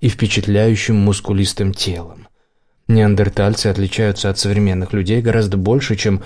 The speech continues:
любые два нынешних человека друг от друга. Идея о возможных столкновениях неандертальцев и современных людей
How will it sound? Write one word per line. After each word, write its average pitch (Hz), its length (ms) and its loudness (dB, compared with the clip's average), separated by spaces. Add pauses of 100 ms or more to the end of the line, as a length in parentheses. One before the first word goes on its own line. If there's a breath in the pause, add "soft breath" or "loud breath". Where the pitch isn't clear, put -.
(120)
любые 113 400 4
два 107 220 2
нынешних 98 440 0
человека 98 580 -2 (160 loud breath)
друг 104 320 0
от 90 160 -2
друга. 90 440 -4 (1040)
Идея 107 540 2
о 113 140 2
возможных 104 580 2
столкновениях 104 920 0
неандертальцев 98 840 0
и 101 40 0
современных 98 640 0
людей 104 380 0